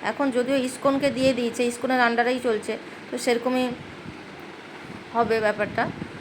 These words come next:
তো জগন্নাথ, বলরাম, সুভদ্রার মূর্তি দেখা যাচ্ছে ঠাকুরের। তো আমরা "জয় জগন্নাথ, জয় বলরাম, জয় সুভদ্রা" বলে প্রণাম করে এখান থেকে আস্তে আস্তে বেরিয়ে যাব। মা বাবাও চলতে পারবে না, তো যত সন্ধে বাড়বে, লাইটিং বাড়বে, দেখতে আরোই সুন্দর লাগবে।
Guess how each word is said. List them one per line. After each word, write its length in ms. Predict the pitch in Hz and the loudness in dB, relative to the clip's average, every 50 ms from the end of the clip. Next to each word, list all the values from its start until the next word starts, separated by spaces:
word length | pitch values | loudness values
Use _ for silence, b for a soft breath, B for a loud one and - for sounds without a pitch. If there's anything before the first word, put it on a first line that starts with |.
| - - - | -14 -10 -6
তো 80 | - 226 | -6 0
জগন্নাথ, 520 | 196 233 233 208 240 254 262 269 269 269 233 | 2 4 4 4 4 2 4 4 2 2 4
বলরাম, 360 | 226 233 233 233 240 254 262 | 4 4 4 6 4 4 4
সুভদ্রার 540 | 262 - 262 233 226 233 226 233 247 247 247 | 2 0 0 0 2 2 2 4 2 2 2
মূর্তি 320 | 240 240 240 226 226 247 233 | 2 0 -2 -2 -2 0 2
দেখা 220 | 233 240 262 247 | 2 2 4 4
যাচ্ছে 380 | 226 226 226 - - - 262 349 - - - - - - | 2 2 2 0 -4 -6 -6 -6 -6 -10 -14 -14 -10 -6
ঠাকুরের। 320 | - 226 233 - 233 240 247 240 | -6 -4 -2 -2 -2 -2 -2 0
তো 80 | - 240 | 0 0
আমরা 180 | 226 233 240 233 | 2 2 2 2
"জয় 220 | 233 226 220 220 | 4 4 4 4
জগন্নাথ, 420 | 208 226 214 226 233 233 233 220 | 4 2 2 2 2 2 2 2
জয় 160 | 220 220 214 214 | 4 4 4 4
বলরাম, 320 | 214 220 226 220 226 220 | 2 2 2 0 0 0
জয় 140 | 214 214 220 | 0 -2 -2
সুভদ্রা" 460 | 220 - 220 208 208 202 214 226 220 | -2 -2 -2 -2 -2 0 0 0 2
বলে 260 | 208 220 226 240 247 254 - - - - - - - - - - - - - | 2 2 2 2 0 0 -4 -12 -16 -16 -16 -16 -16 -16 -16 -16 -12 -4 -2
প্রণাম 300 | 233 240 240 240 240 233 | 2 4 4 4 4 2
করে 200 | 247 233 233 233 | 2 4 4 4
এখান 180 | 226 247 233 | 4 2 2
থেকে 160 | 226 240 226 220 | 2 2 2 4
আস্তে 240 | 208 208 - - | 2 2 0 -4
আস্তে 200 | 233 226 - 247 | -6 -4 -2 -2
বেরিয়ে 360 | 220 196 214 208 233 240 240 226 | 0 0 0 2 2 2 4 6
যাব। 280 | 240 233 226 240 370 - - - - - - - - - - - | 6 4 4 4 0 -2 -4 -10 -16 -16 -16 -16 -16 -14 -6 -2
মা 120 | 202 208 | 0 4
বাবাও 300 | 208 226 226 233 247 262 | 4 6 6 6 6 4
চলতে 280 | 254 254 233 233 233 240 | 4 4 2 2 2 2
পারবে 320 | 226 233 220 220 208 226 | 4 4 4 4 4 2
না, 180 | 233 254 415 466 - - - - - - - - - - - - | 2 2 0 -2 -4 -10 -16 -16 -16 -16 -16 -16 -16 -14 -10 -8
তো 80 | - 214 | -6 0
যত 220 | 196 226 226 226 | 2 2 2 2
সন্ধে 360 | 247 247 - 247 240 247 254 269 | 2 0 0 0 0 2 2 4
বাড়বে, 280 | 254 262 254 254 262 | 6 6 6 4 4
লাইটিং 420 | 254 233 202 208 208 254 254 254 247 | 4 4 4 2 2 -2 -2 0 2
বাড়বে, 340 | 240 247 240 233 240 247 262 - - - - - - - - - - - - - - - - - - 226 220 | 4 4 4 4 2 0 -2 -4 -10 -14 -16 -16 -16 -16 -16 -16 -16 -16 -16 -16 -16 -16 -14 -8 -4 0 2
দেখতে 260 | 233 240 240 - 254 | 2 2 2 2 4
আরোই 260 | 214 196 202 240 269 | 4 6 4 4 2
সুন্দর 300 | 262 - 262 254 254 254 | 2 0 0 2 2 2
লাগবে। 380 | 262 254 247 240 233 226 262 | 4 4 4 4 2 0 -2